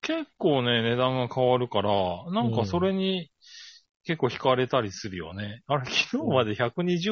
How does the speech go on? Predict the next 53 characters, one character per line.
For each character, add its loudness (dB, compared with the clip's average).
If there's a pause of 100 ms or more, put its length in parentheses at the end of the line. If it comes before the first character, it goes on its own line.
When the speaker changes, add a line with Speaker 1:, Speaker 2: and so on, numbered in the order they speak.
Speaker 1:
円 0
だ 4
っ -2
た -2
の -4
に、 -4
Speaker 2:
う -
ん。 -16
Speaker 1:
今 2
日 -8
百 -4
五 2
十 0
円 0
な 0
の -6
か -8
と -8
か -10
思 -4
う -10
と、 -6 (520)
Speaker 2:
う 2
ん。 2
Speaker 1:
じ 2
ゃ 2
あ、 -2
な -2
ん -8
か、 0 (300)
味 0
違 -4 (120)
く -10
て 2
も -2
百 -4
二 -2
十 -4
円 0
の -6
や -8
つ -20
で -10
い -8
い -14
か -10
な、 -8
み -18
た -12
い -14
な -14
と -20
か。 -12